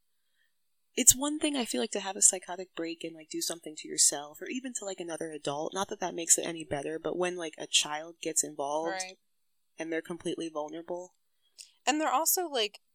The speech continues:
Speaker 2: they're black women, so, like, I, I can only imagine that, like, so, like, her not,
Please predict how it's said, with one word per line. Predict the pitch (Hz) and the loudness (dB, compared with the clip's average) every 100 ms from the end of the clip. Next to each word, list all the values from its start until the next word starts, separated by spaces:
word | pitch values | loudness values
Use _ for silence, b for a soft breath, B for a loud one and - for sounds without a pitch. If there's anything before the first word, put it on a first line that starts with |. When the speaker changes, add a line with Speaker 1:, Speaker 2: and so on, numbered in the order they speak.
| _ - | _ -2
Speaker 2:
they're | 240 285 | 0 0
black | 175 156 175 | 0 0 0
women, | 196 196 202 214 | -4 -4 -4 2
so, | - 190 | 2 2
like, | 180 170 160 - _ _ _ _ _ _ | -2 -2 -4 -12 _ _ _ _ _ _
I, | 208 233 247 233 - _ _ _ _ _ _ _ - | 4 6 2 -6 -10 _ _ _ _ _ _ _ 0
I | 226 | 0
can | - 247 | 0 -4
only | 220 208 214 233 | -4 -4 -6 -4
imagine | 220 190 175 175 180 180 | -4 -2 -4 -6 -8 -6
that, | 170 - | -4 -4
like, | 170 160 - _ _ _ _ _ _ B | -6 -8 -14 _ _ _ _ _ _ B
so, | B - | B 2
like, | 269 233 - | 2 2 2
her | 262 285 _ _ _ 202 | 0 -2 _ _ _ -6
not, | 202 202 202 | 0 0 0